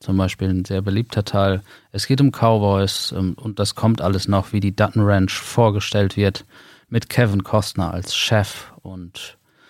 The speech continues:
die muss sich ein bisschen entfalten, ähm, obwohl Folge eins bei mir jetzt auch ein bisschen, ein bisschen zurückliegt. Es dauert ein bisschen und dann nimmt sie langsam Fahrt auf und es ist einfach inszenatorisch sehr stark gemacht. Es sind glaubwürdige Figuren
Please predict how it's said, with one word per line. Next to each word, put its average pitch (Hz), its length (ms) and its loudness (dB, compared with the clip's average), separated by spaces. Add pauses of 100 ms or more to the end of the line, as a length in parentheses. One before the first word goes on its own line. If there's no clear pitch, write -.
(180)
die 110 80 0
muss 156 200 6
sich 165 120 4
ein 139 140 4
bisschen 147 260 2
entfalten, 160 800 2 (240)
ähm, - 300 -20 (200)
obwohl 127 300 2
Folge 117 340 2
eins 120 200 0
bei 123 100 0
mir 120 100 4
jetzt 113 120 0
auch 123 80 2
ein 135 100 6
bisschen, 127 460 -2
ein 117 100 -12
bisschen 123 280 -2
zurückliegt. 127 840 0
Es 107 200 -4
dauert 131 280 2
ein 120 100 0
bisschen 123 400 0 (400)
und 107 100 0
dann 110 140 4
nimmt 117 180 0
sie 113 80 -2
langsam 113 380 2
Fahrt 113 300 0
auf 104 380 0
und 98 240 -2
es - 140 -4
ist - 160 -4
einfach 101 480 0 (440)
inszenatorisch 131 1160 2
sehr 107 300 0
stark - 300 0
gemacht. - 720 -2 (100)
Es - 240 -10
sind 98 340 -2
glaubwürdige 110 580 -2
Figuren 131 720 2